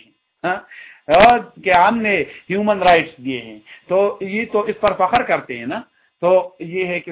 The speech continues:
تبرج الجاہلیت کا بھی بہت بڑا نقیب اور سردار کیا ہے؟ کون ہے؟ جمہوریت ہے۔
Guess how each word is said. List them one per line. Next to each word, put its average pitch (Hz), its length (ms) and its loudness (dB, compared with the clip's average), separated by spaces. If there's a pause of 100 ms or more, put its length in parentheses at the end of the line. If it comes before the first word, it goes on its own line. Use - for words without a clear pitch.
تبرج 156 320 -4
الجاہلیت 143 520 -6
کا 143 80 -2
بھی 151 120 -12
بہت 147 280 0
بڑا 139 240 0
نقیب 139 420 -6
اور 135 140 -4
سردار 135 400 -4
کیا 185 220 -2
ہے؟ 131 100 -6 (240)
کون 196 280 2
ہے؟ 117 100 -4 (220)
جمہوریت 143 480 -4
ہے۔ 107 60 -20